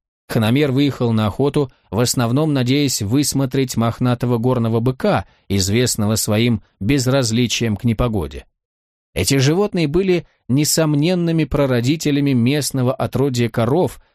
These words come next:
дававшего оседлым шоситайнцам молоко, мясо, навоз для топлива и удобрения, необыкновенно прочные шкуры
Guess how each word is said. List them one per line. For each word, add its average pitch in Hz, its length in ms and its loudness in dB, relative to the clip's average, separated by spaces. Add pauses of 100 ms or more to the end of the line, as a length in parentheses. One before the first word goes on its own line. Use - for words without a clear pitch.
(100)
дававшего 110 640 0
оседлым 123 720 0
шоситайнцам 123 920 -2
молоко, 101 540 0
мясо, 117 560 0 (200)
навоз 110 480 2
для 101 220 -4
топлива 135 460 0
и 117 160 -4
удобрения, 110 800 0 (240)
необыкновенно 127 760 0
прочные 139 500 0
шкуры 143 560 0